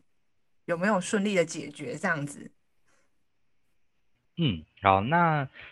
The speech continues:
Speaker 2: 这部分，诶，总召这个部分会对于所有的组别的遇到困-，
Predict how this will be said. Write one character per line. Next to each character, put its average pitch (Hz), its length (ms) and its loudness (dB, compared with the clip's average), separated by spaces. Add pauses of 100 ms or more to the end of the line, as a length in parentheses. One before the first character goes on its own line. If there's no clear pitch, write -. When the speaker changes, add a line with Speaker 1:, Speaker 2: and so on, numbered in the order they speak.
(160)
Speaker 2:
这 170 220 8
部 139 220 2
分， 117 500 8 (340)
诶， 90 540 -2
总 87 220 -4
召 151 220 6
这 160 60 4
个 131 140 8
部 123 160 2
分 117 240 6
会 113 220 8
对 113 260 4
于 90 340 -4 (400)
所 110 280 4
有 147 120 8
的 95 120 -2
组 92 180 -6
别 90 240 -4
的 90 420 -2
遇 127 140 -6
到 110 260 6
困-， 95 480 -2